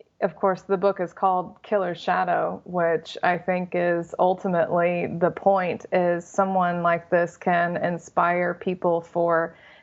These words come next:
decades to come. And we are currently in a very similar, uh, cultural divide or, um,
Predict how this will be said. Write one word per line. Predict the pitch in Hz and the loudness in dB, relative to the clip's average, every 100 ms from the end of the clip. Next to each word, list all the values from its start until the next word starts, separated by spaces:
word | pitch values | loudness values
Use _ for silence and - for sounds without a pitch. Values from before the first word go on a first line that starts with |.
| - | 0
decades | 196 196 190 180 - | 2 2 0 0 -4
to | 180 | -8
come. | - 220 196 180 185 | 0 2 2 0 -4
And | 180 180 | -4 -2
we | 185 | -2
are | 185 180 180 | 0 0 0
currently | - 196 196 180 185 180 | -2 -2 0 0 -2 -2
in | 180 | -2
a | 185 | -2
very | 160 175 175 185 185 | -2 0 2 0 -2
similar, | - - 190 190 175 165 160 180 - - - - | -4 -2 0 2 2 2 2 -2 -10 -20 -20 -6
uh, | - 175 170 175 170 - | 0 2 2 0 -2 -8
cultural | - 180 - 185 180 | -4 -4 -2 0 0
divide | 175 165 160 165 165 160 | 0 0 2 2 0 0
or, | 160 160 - | 0 0 -2
um, | 170 160 165 165 | -2 -2 -2 -6